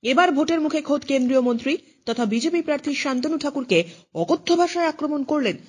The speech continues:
দলেরই বিধায়ক অসীম সরকার। হরিণঘাটার বিধায়কের একটি অডিও ক্লিপ সোশ্যাল মিডিয়ায় ভাইরাল হয়েছে। এই অডিওর সত্যতা যাচাই করেনি চ্যানেল টোয়েন্টি ফোর বাই সেভেন।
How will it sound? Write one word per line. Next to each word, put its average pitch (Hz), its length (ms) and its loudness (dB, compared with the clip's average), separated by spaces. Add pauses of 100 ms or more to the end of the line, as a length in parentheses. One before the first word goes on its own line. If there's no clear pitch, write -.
(240)
দলেরই 196 400 2
বিধায়ক 277 440 -4
অসীম 226 340 -4
সরকার। 170 380 -6 (480)
হরিণঘাটার 320 600 4
বিধায়কের 277 480 -2
একটি 262 240 -4
অডিও 240 320 0
ক্লিপ 247 220 -4
সোশ্যাল 247 380 -2
মিডিয়ায় 254 300 -2
ভাইরাল 170 280 -2
হয়েছে। 170 380 -4 (320)
এই 190 240 0
অডিওর 240 380 2
সত্যতা 262 480 -6
যাচাই 190 320 -2
করেনি 220 400 -2 (220)
চ্যানেল 262 320 -2
টোয়েন্টি 285 360 -4
ফোর 175 180 -2
বাই 165 160 -2
সেভেন। 175 260 -2